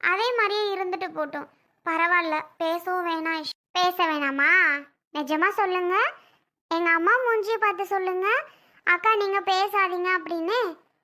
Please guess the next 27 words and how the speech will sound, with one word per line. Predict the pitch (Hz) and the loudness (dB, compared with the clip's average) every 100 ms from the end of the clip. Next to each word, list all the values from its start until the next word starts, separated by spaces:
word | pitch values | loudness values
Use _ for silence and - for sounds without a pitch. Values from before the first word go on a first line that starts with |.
| _ _ _ _ _ _ _ 359 | _ _ _ _ _ _ _ -4
எங்க | 370 349 | -2 0
அம்மா | 359 403 359 - - | 2 2 0 -6 -6
மூஞ்சியை | 359 427 415 440 | -2 0 0 0
பார்த்து | 415 403 392 | 0 -2 -4
சொல்லுங்க | 392 392 403 | -2 -2 -4
சித்தி | 370 330 339 | -6 -8 -6
பாப்போம். | 330 320 311 269 254 - _ _ _ - | -2 -2 -2 -8 -8 -18 _ _ _ -6
உண்மையை | 339 381 480 523 | -2 0 2 2
நீங்க | 440 415 427 | 0 -2 0
சொல்லிட்டீங்க | 349 381 370 359 339 | -2 -2 -4 -2 -2
அப்படின்னா | 294 277 277 320 403 - _ _ _ 427 | -2 -4 -4 -2 -4 -8 _ _ _ -2
நான் | 466 | 0
அக்செப்ட் | 359 - 370 359 | 0 -2 -4 -4
பண்ணிக்கிறேன். | 302 269 262 269 - _ _ 370 | -8 -8 -10 -12 -18 _ _ 0
ஓகே, | 370 359 359 349 294 - _ | 0 2 2 2 -2 -14 _
சித்தி | - 381 427 | -8 -4 -2
உண்மையா | 392 359 359 370 | 0 0 2 2
தான், | 349 359 | 2 2
ரியலா | 349 359 349 | 2 2 2
தான் | 339 359 | 0 -2
சொல்றாங்க | 359 339 349 320 311 320 294 - _ | -2 0 0 0 0 -2 -2 -14 _
அப்படின்னு | 359 370 571 453 | -4 0 2 2
நான் | 339 | 0
அக்செப்ட் | - 330 311 | -2 -4 -4
பண்ணிக்கிறேன். | 285 277 277 277 _ _ - | -6 -8 -10 -14 _ _ -2
சொல்லுங்க | 440 466 539 640 | 0 2 0 2
பாப்போம். | 523 339 311 | 0 0 -4